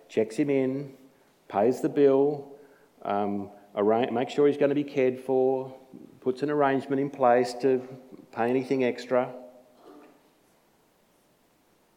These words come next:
How does Jesus deal with us? Let's remind ourselves, Jesus takes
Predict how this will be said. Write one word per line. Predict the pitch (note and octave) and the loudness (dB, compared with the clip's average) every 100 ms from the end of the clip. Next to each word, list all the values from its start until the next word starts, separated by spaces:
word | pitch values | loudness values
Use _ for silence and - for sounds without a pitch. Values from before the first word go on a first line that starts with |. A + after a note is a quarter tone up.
| _ _ _ _ - | _ _ _ _ -4
How | B2+ D#3 | 0 0
does | E3 C#3+ | 0 -6
Jesus | - C#3+ C3+ C3 A#2+ | -6 -4 -4 -8 -8
deal | C3 B2+ | -4 -2
with | A#2+ A#2+ | -2 -4
us? | C3 F2 - - _ _ _ _ _ _ _ _ - - - _ _ _ _ _ _ _ _ _ _ _ _ _ _ - | -6 -10 -18 -20 _ _ _ _ _ _ _ _ -20 -20 -20 _ _ _ _ _ _ _ _ _ _ _ _ _ _ -8
Let's | C3 C3+ C3 | -6 -4 -2
remind | A#2+ B2 C3+ | 0 0 0
ourselves, | C3+ A#2+ A2 B2 - G2+ | -2 -2 -4 -4 -4 -2
Jesus | C3+ D3+ C3+ C3 C3 C3 - - - | 4 4 4 2 2 -2 -18 -20 -14
takes | - C3 B2+ - - | 0 2 2 -2 -16